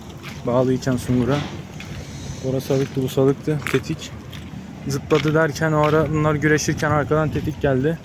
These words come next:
İkisi beraber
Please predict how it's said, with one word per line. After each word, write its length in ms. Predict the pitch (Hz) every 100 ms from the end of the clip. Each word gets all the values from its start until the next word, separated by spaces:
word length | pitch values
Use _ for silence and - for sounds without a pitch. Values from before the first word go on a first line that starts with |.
| - - - - - - - - - - - - - - - - - - - - - - - - -
İkisi 320 | 131 - 147
beraber 440 | 147 143 143 147